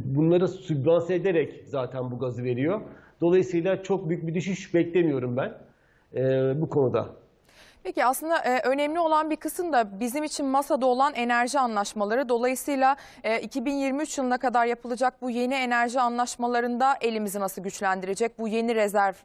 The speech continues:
Speaker 2: e, tabii biraz rezervin yükselmesi noktası da bu açıdan,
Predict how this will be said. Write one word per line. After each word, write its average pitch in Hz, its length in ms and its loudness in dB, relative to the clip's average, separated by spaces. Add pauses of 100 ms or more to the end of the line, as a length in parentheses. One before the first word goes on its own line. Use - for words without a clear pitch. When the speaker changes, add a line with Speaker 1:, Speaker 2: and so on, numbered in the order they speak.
(140)
Speaker 2:
e, 175 200 -2 (220)
tabii 208 260 -2
biraz 208 280 0 (320)
rezervin 226 400 2
yükselmesi 233 580 -4
noktası 240 400 -4
da 233 160 0
bu 226 100 0
açıdan, 226 400 0